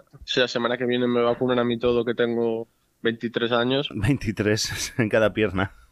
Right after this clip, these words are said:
Speaker 2: <laughs>
Speaker 1: O sea que veintiocho, tengo veintiocho, sí que sí.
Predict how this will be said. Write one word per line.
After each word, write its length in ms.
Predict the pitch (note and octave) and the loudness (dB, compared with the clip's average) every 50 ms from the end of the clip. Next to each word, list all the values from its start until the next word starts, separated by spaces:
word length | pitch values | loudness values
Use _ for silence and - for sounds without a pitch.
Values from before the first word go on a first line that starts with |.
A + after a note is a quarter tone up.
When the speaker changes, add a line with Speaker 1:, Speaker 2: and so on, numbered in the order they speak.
| _ - | _ -12
Speaker 2:
<laughs> 140 | - - D3+ D3 - - D3+ - - - - - - | -6 -4 -2 -2 -2 -2 -4 -6 -8 -14 -16 -6 -2
Speaker 1:
O 20 | |
sea 460 | - - - - - - A2 G2+ G#2 | -2 -2 -2 -2 -4 -2 0 0 0
que 200 | G2+ G#2 G2+ G2+ G2 | 0 -2 -4 -2 0
veintiocho, 600 | G#2 A2 A2 G#2+ B2 A#2+ B2 B2+ B2+ B2 A#2 A2 | 0 0 2 2 2 2 2 2 2 -2 -4 -4
tengo 240 | A#2 A#2 B2 C#3 C#3+ | -2 -2 -2 0 -2
veintiocho, 480 | C#3+ C3 - A#2+ A2 A2 G#2+ - G#2 | -2 -2 -2 -2 -4 -4 -4 -4 -4
sí 180 | - - A#2+ A#2+ | -4 -2 -2 -2
que 100 | A#2 A2 | -2 -4
sí. 140 | - - | -4 -8